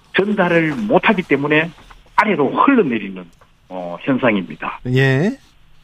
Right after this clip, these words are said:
Speaker 1: 네.
Speaker 2: 그러다가 그래서 이렇게 흘러내려버린 거군요.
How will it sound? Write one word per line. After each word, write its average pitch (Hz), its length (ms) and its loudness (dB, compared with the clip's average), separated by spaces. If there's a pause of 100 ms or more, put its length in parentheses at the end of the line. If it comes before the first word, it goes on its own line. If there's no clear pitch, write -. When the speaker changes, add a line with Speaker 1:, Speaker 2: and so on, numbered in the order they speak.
Speaker 1:
네. 98 260 2 (360)
Speaker 2:
그러다가 170 560 2
그래서 156 400 2 (120)
이렇게 143 360 0 (100)
흘러내려버린 165 880 2
거군요. 123 680 0